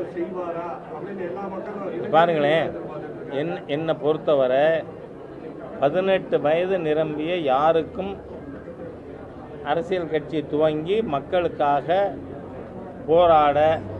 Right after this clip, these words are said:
Speaker 2: மக்களுக்காக பணி செய்ய உரிமை இருக்கு. அதையே நாம விஜய்க்கு மறுக்க போறோம்? ஆனால் கொள்கை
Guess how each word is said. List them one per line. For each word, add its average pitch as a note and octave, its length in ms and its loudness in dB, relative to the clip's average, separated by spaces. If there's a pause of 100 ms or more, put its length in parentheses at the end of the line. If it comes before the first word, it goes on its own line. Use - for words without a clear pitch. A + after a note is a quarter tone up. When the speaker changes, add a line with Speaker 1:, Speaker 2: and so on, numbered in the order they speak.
(240)
Speaker 2:
மக்களுக்காக D3+ 680 4 (120)
பணி F#3 200 2 (120)
செய்ய C#3 300 2 (460)
உரிமை A#3+ 360 4
இருக்கு. F3+ 300 2 (680)
அதையே G3+ 300 4 (100)
நாம G3+ 320 2
விஜய்க்கு F#3+ 400 4
மறுக்க E3+ 320 4
போறோம்? D#3+ 320 4 (640)
ஆனால் G#3 440 6 (160)
கொள்கை G3+ 340 6